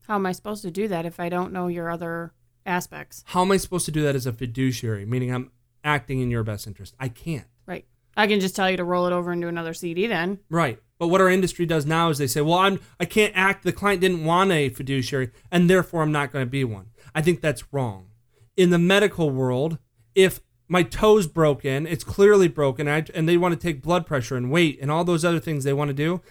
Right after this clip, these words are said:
Speaker 2: and I go, "Nope, you don't need to know that stuff. Broken toe. See the sideways one right there that's all black and blue?
Speaker 1: Mm-hmm.
Speaker 2: Broke. Fix it." They're not gonna do it, are they?
Speaker 1: Probably
Speaker 2: They're like,
Speaker 1: not.
Speaker 2: "Hey, what other medications are you on?" No. Fix my toe.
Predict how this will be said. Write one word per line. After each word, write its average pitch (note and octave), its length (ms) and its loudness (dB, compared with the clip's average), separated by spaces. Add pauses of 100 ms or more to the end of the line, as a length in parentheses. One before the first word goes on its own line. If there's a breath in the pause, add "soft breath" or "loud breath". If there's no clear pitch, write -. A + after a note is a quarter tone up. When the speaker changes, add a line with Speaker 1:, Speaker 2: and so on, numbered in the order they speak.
Speaker 2:
and D#3+ 80 0
I D3+ 40 2
go, D3 240 -2
"Nope, G3+ 420 2 (480)
you F3 100 2
don't A3 140 6
need G3 140 6
to F3+ 60 0
know E3+ 160 4
that E3 140 0
stuff. E3+ 280 2 (200)
Broken G3 320 4
toe. E3 280 2
See A#3 180 2
the A3+ 80 0
sideways A#3+ 540 2
one A#3 180 2
right A#3 220 2
there A#3+ 220 4
that's G#3 200 -4
all G#3+ 120 4
black F#3+ 400 0
and G3+ 100 2
blue? G#3+ 380 6 (100)
Speaker 1:
Mm-hmm. G#3+ 320 0 (220)
Speaker 2:
Broke. D#3 580 2 (340)
Fix G3+ 300 2
it." D#3+ 240 0 (220)
They're F3+ 100 -12
not G#3+ 140 -6
gonna G#3+ 120 -4
do A3 160 0
it, F#3+ 60 0
are F#3 100 -2
they? A2+ 200 -8 (500)
Speaker 1:
Probably G3+ 180 -4
Speaker 2:
They're G#3+ 120 8
like, C4+ 60 4
Speaker 1:
not. G3+ 220 0 (180)
Speaker 2:
"Hey, B3 140 6
what A#3 160 4
other B3 200 4
medications G#3+ 640 2
are D#3 100 2
you C#3+ 80 0
on?" A2+ 200 -4
No. E3 580 0
Fix C4+ 340 0
my A3 240 4
toe. D#3 480 0